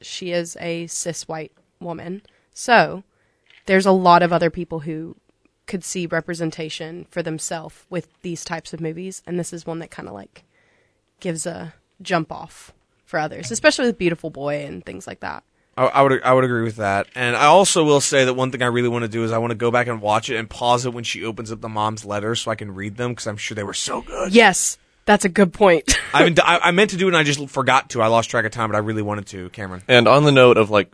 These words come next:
Speaker 3: various, like, coming-of-age movies, I thought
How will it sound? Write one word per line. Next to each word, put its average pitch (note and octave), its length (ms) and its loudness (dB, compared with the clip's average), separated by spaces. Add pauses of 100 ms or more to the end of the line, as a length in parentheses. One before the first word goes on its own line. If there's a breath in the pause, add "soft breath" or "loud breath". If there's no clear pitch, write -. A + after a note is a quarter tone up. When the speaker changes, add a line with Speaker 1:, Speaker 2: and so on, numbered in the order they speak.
(120)
Speaker 3:
various, G#2 560 2
like, F#2+ 160 -6 (240)
coming-of-age F#2+ 1040 -6
movies, F#2+ 580 -10
I G#2 160 2
thought A2+ 360 6